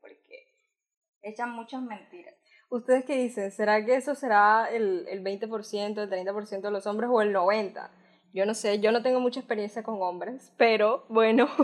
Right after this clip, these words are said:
Speaker 2: <laughs> aquí Andrea nos, nos cuenta y nos dice. ¿Hay algo que, que algún man que tú digas, no joda, esto me marcó, ya sea por algo bueno o por algo malo, pero una experiencia que te haya marcado? ¿Cuál, cuál ha sido y por qué?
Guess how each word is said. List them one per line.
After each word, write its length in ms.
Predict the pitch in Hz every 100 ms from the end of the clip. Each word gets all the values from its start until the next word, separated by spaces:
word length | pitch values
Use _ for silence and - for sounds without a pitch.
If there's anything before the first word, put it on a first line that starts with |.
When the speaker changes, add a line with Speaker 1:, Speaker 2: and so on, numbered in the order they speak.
| -
Speaker 2:
<laughs> 280 | 285 _ _
aquí 240 | 233 214 220
Andrea 320 | 220 220 240 294
nos, 120 | 330
nos 360 | 220 220 240 269
cuenta 560 | - 233 226 202 - _ 320 349 - 302
y 100 | 254
nos 180 | 220 202
dice. 380 | 190 202 - 240 _ _ _ _ _ 135 -
¿Hay 200 | 247 269
algo 280 | 285 302 277
que, 420 | 277 202 180 - -
que 300 | 208 196 -
algún 400 | 202 214 226 233
man 380 | 240 247 240 -
que 80 | 208
tú 100 | 208
digas, 320 | 220 202 202
no 140 | 208
joda, 400 | 220 220 190 - _ _ _
esto 260 | 269 254 214
me 120 | 196
marcó, 520 | 185 170 - 196 233 - _ _ -
ya 160 | 220
sea 160 | 214 247 -
por 160 | 247
algo 240 | 220 233 247
bueno 300 | 247 262 233
o 100 | 220
por 160 | 196
algo 220 | 180 202
malo, 400 | 226 214 214 165 - _ _ _ -
pero 260 | 214 208 -
una 160 | 233
experiencia 360 | 233 220 214 233
que 100 | 214
te 100 | 180
haya 120 | 180
marcado? 460 | 180 - - - _ _ _
¿Cuál, 300 | 202 196 180
cuál 220 | 214 202
ha 60 | 220
sido 260 | 220 220 220
y 40 |
por 220 | 214 175
qué? 240 | - 147